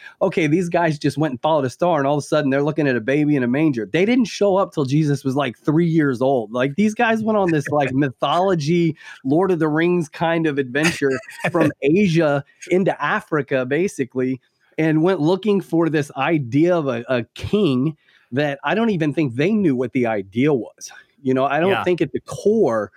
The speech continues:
Speaker 1: the, the way we put it, you know, they weren't looking for the savior.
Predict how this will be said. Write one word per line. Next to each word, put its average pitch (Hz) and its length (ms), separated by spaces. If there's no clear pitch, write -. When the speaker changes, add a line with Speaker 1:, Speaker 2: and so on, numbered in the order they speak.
Speaker 1:
the, 160 160
the 147 140
way 151 180
we 147 220
put 104 260
it, 101 160
you 143 100
know, 160 80
they 160 100
weren't 180 160
looking 175 220
for 147 120
the 127 80
savior. 117 760